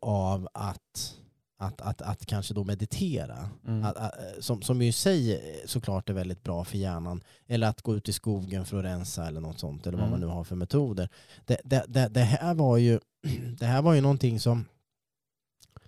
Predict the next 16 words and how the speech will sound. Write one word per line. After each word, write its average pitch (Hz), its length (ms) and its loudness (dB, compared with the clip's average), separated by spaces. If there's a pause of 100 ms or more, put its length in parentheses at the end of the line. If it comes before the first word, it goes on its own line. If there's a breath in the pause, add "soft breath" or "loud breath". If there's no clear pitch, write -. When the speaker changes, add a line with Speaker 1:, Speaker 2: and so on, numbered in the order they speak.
(640 soft breath)
Speaker 1:
som 139 180 6
hjälpte, 127 720 4 (520)
eh, 120 340 6
oss 127 160 6
som 131 220 0
organisation. 147 760 2
Alltså 151 220 2
det, 156 100 2
det 156 180 2
var 175 100 4
en, 160 200 0
det 147 80 2
var, 147 120 -2
det 151 100 2
var 151 120 6
flera, 170 360 2